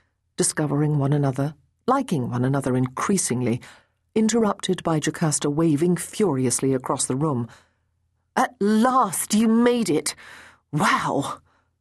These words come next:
Well, there he is, everybody.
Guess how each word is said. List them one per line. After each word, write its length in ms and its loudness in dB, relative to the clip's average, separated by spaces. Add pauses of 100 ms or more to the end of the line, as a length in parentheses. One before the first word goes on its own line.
(180)
Well, 300 0 (460)
there 240 0
he 240 2
is, 180 0
everybody. 540 -2